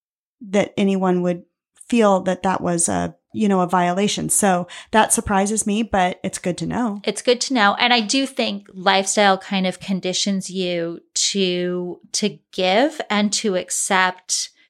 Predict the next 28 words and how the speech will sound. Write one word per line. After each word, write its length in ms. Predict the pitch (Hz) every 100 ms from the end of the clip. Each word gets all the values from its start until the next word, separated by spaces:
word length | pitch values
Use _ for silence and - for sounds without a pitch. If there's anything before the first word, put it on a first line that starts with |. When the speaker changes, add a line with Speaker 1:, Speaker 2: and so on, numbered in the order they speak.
| -
Speaker 2:
innocuous 680 | 233 226 202 202 170 156 -
touches 520 | - - - - - 202
Speaker 1:
Mm-hmm. 120 | 190
Speaker 2:
like 260 | 190 185
that. 240 | 180 160 -
And 180 | 233 226
it's 160 | 240 208
honestly, 460 | 233 330 - 190
it's 180 | 175 -
one 100 | 185
of 60 | 175
the 60 |
things 320 | 175 175 175 170
I 80 |
like 640 | 170 214 320 269 - _ _ -
about 320 | 190 180 165
lifestyle, 440 | 165 165 - 165 160
that 180 | 175 -
you 100 | 220
can 320 | - 214 202
have 400 | - 220 220 214
these 240 | 202 190 240
little 260 | 285 302
moments 440 | 240 208 196 196 196
of, 160 | 175 -
like, 240 | 190 185
micro 560 | 196 208 226 240 254 233
intimacies, 1080 | - 208 - 240 262 - 294 359 403 - -